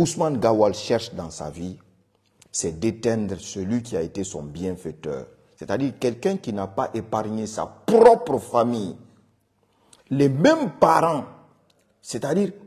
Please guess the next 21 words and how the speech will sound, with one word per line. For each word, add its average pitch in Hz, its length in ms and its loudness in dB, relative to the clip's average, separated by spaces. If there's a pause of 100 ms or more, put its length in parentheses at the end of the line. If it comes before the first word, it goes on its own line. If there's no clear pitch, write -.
les 127 160 4
mêmes 254 380 4
parents 185 340 4
qu'il 120 240 0
a 107 80 0
fait, - 560 0 (340)
hein ? 208 320 4 (2500)
Les 131 140 0
mêmes 247 340 4
parents, 151 440 2 (880)
son 220 260 0
frère. 147 480 -2 (1300)
On 123 140 0
a 123 100 2
vu 151 140 0
son 117 240 0
frère 127 320 0
sortir 104 380 -4
contre 107 300 -4
lui 92 220 -6
ici. - 360 -14